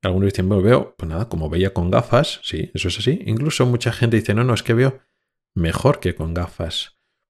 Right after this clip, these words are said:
¿Por qué? Porque cuando llevas gafas, la lente n-, no está dentro del ojo ni pegada al ojo, está, pues, a diez, doce milímetros del ojo y sobre todo los miopes a partir de cierta graduación lo ven todo más pequeño.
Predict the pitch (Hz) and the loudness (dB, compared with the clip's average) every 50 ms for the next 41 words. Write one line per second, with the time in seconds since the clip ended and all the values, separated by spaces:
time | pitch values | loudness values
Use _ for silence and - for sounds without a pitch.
0 | _ - 101 92 - 131 127 - 85 82 - 78 - 80 80 80 82 85 90 92 | _ -8 -4 2 2 2 2 0 -4 -4 -6 -6 -6 -4 -4 -4 -2 -2 -2 -2
1 | 95 98 120 131 - - - 120 139 - - - - - 87 85 82 85 92 95 | 0 0 0 0 0 2 0 0 0 0 -6 -10 -8 -6 -6 -4 -2 -2 -2 0
2 | - 107 104 101 98 - - _ - 98 104 101 - _ - 98 95 95 - _ | 0 0 0 0 -2 -6 -8 _ -4 -4 -2 -4 -4 _ 0 0 0 0 -4 _
3 | _ _ _ _ _ _ _ _ _ _ _ _ _ - 101 101 95 90 87 87 | _ _ _ _ _ _ _ _ _ _ _ _ _ -2 0 0 2 2 2 4
4 | 90 110 123 - - - 98 92 90 82 - 90 90 82 80 80 87 135 143 - | 4 4 2 2 0 0 0 0 0 -2 -2 -2 -2 -2 -2 0 0 0 0 -2
5 | - - - - - - _ - 98 101 113 120 - _ _ _ _ _ _ _ | -8 -10 -10 -8 -12 -8 _ 0 0 0 0 -4 -8 _ _ _ _ _ _ _
6 | _ - 85 - - - 87 82 82 82 82 82 82 82 87 87 104 110 113 104 | _ -6 -6 -4 -4 -4 -4 -2 -2 -2 -4 -4 -4 -6 -4 2 4 4 4 6
7 | 90 98 92 - - 95 92 87 92 98 101 101 95 - 95 101 98 92 85 90 | 4 2 -2 0 -2 -2 0 2 2 4 4 4 4 2 0 0 0 0 0 2
8 | 113 117 - - 107 127 180 - _ _ _ _ _ _ _ _ _ _ - - | 0 0 2 0 0 0 0 -4 _ _ _ _ _ _ _ _ _ _ -4 0
9 | - 98 90 - 107 107 104 104 104 - - 101 101 98 - 107 - 107 98 101 | 0 0 2 4 4 4 4 4 2 0 0 0 0 2 0 0 -2 0 -2 -2
10 | 92 98 98 95 92 - - - 101 98 98 98 98 98 - 120 117 107 95 90 | -2 0 0 -2 -2 -4 -2 -2 0 0 2 0 -2 0 0 0 0 2 0 0
11 | 95 95 92 - 98 92 87 87 87 - _ 101 95 - 143 139 95 82 85 - | 0 0 2 0 0 0 0 -2 -4 -6 _ -8 0 0 2 2 2 -2 -4 -8